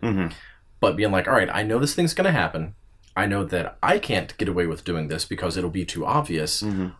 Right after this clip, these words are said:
Speaker 2: I'm gonna help this character along their
Speaker 1: Yeah.
Speaker 2: path develop into who they need to be
Speaker 1: Mm-hmm.
Speaker 2: with me telling them exactly what they need to do."
Speaker 1: Yeah.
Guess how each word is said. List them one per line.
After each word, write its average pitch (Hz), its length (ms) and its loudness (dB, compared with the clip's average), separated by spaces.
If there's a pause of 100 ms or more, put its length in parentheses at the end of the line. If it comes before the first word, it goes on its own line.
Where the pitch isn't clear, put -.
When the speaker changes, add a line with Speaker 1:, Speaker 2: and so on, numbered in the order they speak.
(100)
Speaker 2:
I'm 190 200 2
gonna 226 220 4
help 147 300 4
this 143 180 4
character 101 540 2
along 95 380 -2
their 101 200 4
Speaker 1:
Yeah. 95 100 4
Speaker 2:
path 82 220 0
develop 95 320 -2
into 87 200 -4
who 92 160 -6
they 135 240 2
need 110 220 0
to 90 60 -4
be 80 240 -4
Speaker 1:
Mm-hmm. 95 760 -4
Speaker 2:
with 147 180 6
me 160 120 10
telling 123 300 4
them 101 140 0
exactly 90 440 -2
what - 100 -8
they 85 100 -6
need 71 180 -8
to 73 60 -14
do." - 280 -8
Speaker 1:
Yeah. 76 280 2